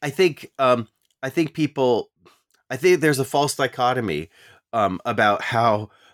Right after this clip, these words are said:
uh, the idea is, like, either you're communicating to the expert or you're commuting to,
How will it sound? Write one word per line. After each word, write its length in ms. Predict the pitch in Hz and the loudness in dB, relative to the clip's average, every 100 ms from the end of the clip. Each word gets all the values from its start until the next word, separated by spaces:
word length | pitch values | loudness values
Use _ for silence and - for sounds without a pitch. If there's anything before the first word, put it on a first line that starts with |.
| _ 117 | _ -4
uh, 160 | 107 | -2
the 180 | 104 113 | 0 0
idea 260 | 107 113 107 | 0 0 0
is, 140 | 104 | 0
like, 240 | 101 - - | -2 -4 -4
either 300 | 139 127 117 | -2 2 2
you're 200 | 107 107 | 2 0
communicating 680 | - 117 110 110 113 107 104 | -2 -2 -2 -2 -2 -2 -2
to 140 | 104 | -2
the 140 | 98 | -2
expert 360 | 95 98 104 95 | -2 -2 -8 -8
or 120 | 107 101 | -6 -4
you're 140 | 95 | -4
commuting 500 | - 104 95 95 92 | -6 -8 -6 -4 -6
to, 400 | - 98 82 | -10 -10 -10